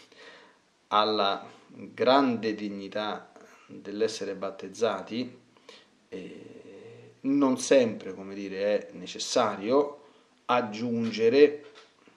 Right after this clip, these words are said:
l'ulteriore bellezza e grandezza di un sacramento, quale può essere il matrimonio all'ordine sacro, di un sacramentale, come può essere una consacrazione religiosa in un istituto, un monastero, insomma, eh, che ha il suo riconoscimento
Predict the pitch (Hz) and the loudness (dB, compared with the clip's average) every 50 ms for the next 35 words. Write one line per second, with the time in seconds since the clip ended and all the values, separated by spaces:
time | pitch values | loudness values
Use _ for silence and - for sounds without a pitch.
0 | _ _ _ _ _ _ _ _ - - - - _ - - - - 95 95 101 | _ _ _ _ _ _ _ _ -20 -20 -20 -20 _ -18 -18 -12 -10 -8 -4 -2
1 | 107 107 104 95 92 92 90 90 98 104 101 - - 101 95 101 101 98 98 104 | 0 0 0 0 -2 -6 -8 -6 -6 -6 -6 -6 -8 -10 -8 -8 -10 -8 -6 -4
2 | 113 110 107 - - 95 95 98 98 98 - - 98 98 95 95 110 120 123 117 | -4 -4 -4 -4 -8 -8 -8 -10 -12 -12 -12 -10 -10 -10 -8 -6 -4 -4 -4 -4
3 | 101 - 101 95 98 98 98 98 98 98 95 - - 95 95 92 92 104 104 104 | -4 -6 -8 -8 -8 -8 -6 -6 -6 -6 -8 -10 -14 -16 -14 -12 -10 -10 -8 -8
4 | 95 92 92 90 - 113 117 131 123 - 107 107 104 104 101 98 92 101 101 98 | -8 -8 -10 -8 -6 -4 -4 -4 -4 -4 -4 -4 -4 -6 -8 -10 -10 -10 -10 -10
5 | - - 95 - 101 101 98 95 98 98 - 120 120 110 107 98 95 95 95 98 | -10 -10 -10 -10 -10 -12 -12 -14 -14 -6 -2 0 0 0 0 -4 -6 -8 -10 -10
6 | 92 - - 107 104 104 - - - 95 98 92 - - - - - - - - | -10 -10 -8 -8 -8 -8 -8 -8 -8 -6 -6 -6 -8 -10 -16 -20 -20 -20 -20 -20
7 | - - _ _ _ _ _ - 98 95 95 90 - - - _ _ _ _ - | -20 -20 _ _ _ _ _ -10 -8 -8 -8 -8 -10 -12 -16 _ _ _ _ -16
8 | - 92 - - - - 95 92 - - 117 107 104 98 95 110 117 107 98 101 | -14 -14 -8 -6 -6 -6 -6 -6 -6 -6 -6 -4 -4 -6 -8 -8 -10 -8 -4 -4
9 | 104 104 104 104 95 90 92 92 - - - 92 98 98 101 101 104 110 110 92 | -2 -2 -4 -6 -8 -10 -12 -12 -14 -16 -16 -12 -10 -8 -6 0 2 2 2 2
10 | - - - - 90 90 90 92 92 90 92 95 95 - - - 104 104 104 104 | 0 -4 -12 -18 -18 -18 -18 -18 -18 -16 -14 -10 -10 -8 -4 0 2 2 2 0
11 | 101 101 - - 98 95 92 95 92 90 - - - - - - - - - _ | -2 -6 -10 -12 -12 -12 -12 -12 -14 -16 -18 -20 -20 -20 -20 -20 -20 -20 -20 _
12 | _ _ - - - - - - - 101 101 101 101 101 - - - 98 101 95 | _ _ -20 -20 -20 -18 -14 -6 -4 -2 0 0 -2 -4 -6 -8 -8 -8 -8 -8
13 | 101 101 104 101 - - 101 98 98 101 98 95 - - 104 98 | -8 -8 -6 -6 -6 -8 -8 -8 -8 -10 -10 -12 -10 -8 -8 -8